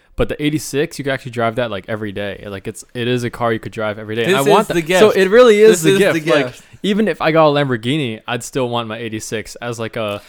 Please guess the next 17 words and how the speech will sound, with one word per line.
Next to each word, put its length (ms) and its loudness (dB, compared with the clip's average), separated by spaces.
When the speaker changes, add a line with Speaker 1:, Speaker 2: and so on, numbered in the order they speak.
Speaker 2:
Is 140 0
there 80 -2
even, 200 -2
like, 200 -2
a 80 -6
Speaker 1:
Dude. 80 -8
Speaker 2:
helicopter 1080 -4
or 240 -12
an 200 -16
airplane 880 -4
or 320 -10
a, 360 -12
can 120 -12
we 60 -4
go 120 0
even 300 -6
up? 340 -6